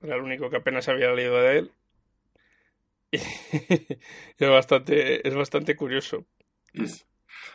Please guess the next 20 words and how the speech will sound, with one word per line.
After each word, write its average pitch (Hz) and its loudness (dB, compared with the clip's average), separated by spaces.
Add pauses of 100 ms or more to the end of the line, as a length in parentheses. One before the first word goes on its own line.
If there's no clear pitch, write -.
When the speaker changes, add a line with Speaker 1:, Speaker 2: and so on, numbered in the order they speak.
Speaker 2:
Bueno, 165 8
es 160 4
un, 156 4
es 143 2
un 143 8
personaje 127 2
controvertido, 107 4
yo - 4
creo 107 2
que 113 2 (100)
todos, 101 2
¿eh? 110 2
O 98 0
sea, 98 -2
todos 107 0
los 117 0
Speaker 1:
Sí, - -18
Speaker 2:
personajes 117 4
Speaker 1:
sí, 117 -2
Speaker 2:
de, 117 4